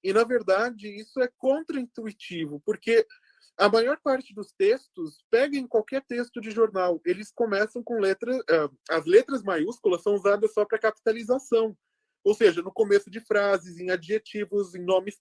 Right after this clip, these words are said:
ah, em alguns adjetivos, em nomes próprios, na verdade, né, substantivos próprios. Então, eles não são a maioria. Se você alfabetiza seu aluno só pela letra maiúscula, o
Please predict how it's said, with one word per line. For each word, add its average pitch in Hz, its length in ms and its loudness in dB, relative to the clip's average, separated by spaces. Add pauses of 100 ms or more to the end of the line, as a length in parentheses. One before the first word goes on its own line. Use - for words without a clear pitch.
(120)
ah, 151 240 0
em 156 40 -6
alguns 202 300 0
adjetivos, 160 500 -6
em 160 60 -10
nomes 175 300 -2
próprios, 180 500 2
na 160 80 -4
verdade, 151 460 2
né, 151 100 -6
substantivos 165 680 -8
próprios. 180 560 4 (640)
Então, 226 320 8
eles 240 180 2
não 254 160 4
são 277 300 6
a 285 60 2
maioria. 196 600 0 (360)
Se - 100 -10
você 247 300 0
alfabetiza 233 800 -2
seu 185 340 2
aluno 175 540 -2
só 240 320 4
pela 240 240 2
letra 185 280 -2
maiúscula, 180 680 -4
o - 60 -14